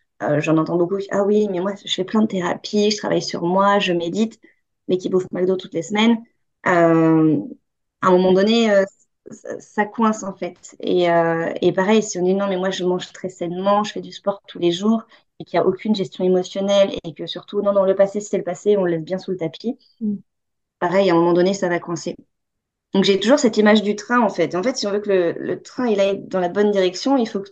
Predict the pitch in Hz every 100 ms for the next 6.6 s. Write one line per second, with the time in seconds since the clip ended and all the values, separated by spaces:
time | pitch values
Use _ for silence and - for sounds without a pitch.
0 | _ - 247 196 190 240 220 190 185 196
1 | 190 185 247 240 - - 214 190 175 180
2 | 180 180 180 208 196 - - _ _ _
3 | - - 180 196 160 170 175 208 202 170
4 | 175 180 196 208 208 165 165 247 - -
5 | - 247 277 254 214 208 190 190 - 233
6 | - - 190 220 196